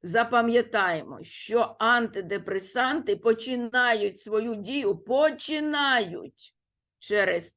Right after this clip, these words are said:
три, а то й чотири ди-, тижні. Не раніше.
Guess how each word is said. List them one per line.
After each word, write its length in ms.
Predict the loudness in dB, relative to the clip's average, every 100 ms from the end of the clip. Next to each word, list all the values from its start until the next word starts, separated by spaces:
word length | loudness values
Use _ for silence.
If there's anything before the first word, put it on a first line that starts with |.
| _
три, 460 | 0 0 -2 -6 -10
а 120 | -10
то 160 | -6 -6
й 60 |
чотири 560 | -6 -6 -4 2 2 2
ди-, 260 | -2 -8 -10 _
тижні. 460 | -2 0 -2 -10 -18 _ _ -8
Не 280 | -4 0 2
раніше. 760 | 4 2 0 -4 -6 -8 -10